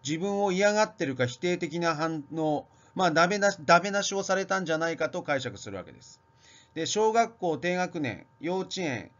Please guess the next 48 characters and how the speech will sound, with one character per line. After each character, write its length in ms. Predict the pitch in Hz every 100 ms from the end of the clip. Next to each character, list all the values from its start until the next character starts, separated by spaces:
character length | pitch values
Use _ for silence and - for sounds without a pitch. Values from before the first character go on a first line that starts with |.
| _ _
保 140 | - 190
育 180 | 185 208
園 180 | 208
児 100 | 165
に 120 | 160 127
対 220 | 151 147
し 100 | -
て 140 | 147
は 80 | 139
子 120 | 147
供 200 | 170 175
の 120 | 175
ち 100 | 175
ょ 60 | 180
っ 60 | 175
と 120 | 190
し 60 |
た 120 | 196 165
頑 240 | 180 180
張 120 | 175
り 100 | 180
や 280 | 190 180 123
行 160 | 170 175
動 120 | 180
に 120 | 180
対 220 | 175 170 170
す 140 | 175
る 140 | 131 - - _
オ 240 | 202 240 208
ー 40 |
バ 160 | 156 131
ー 20 |
な 140 | 120
ノ 260 | 117 151 175
ン 40 |
バ 160 | 170 170
ー 20 |
バ 100 | 160
ル 100 | 165
コ 120 | - 165
ミ 80 |
ュ 40 | 165
ニ 80 | 147
ケ 160 | 160
ー 20 |
シ 120 | 123
ョ 40 |
ン。 20 | 87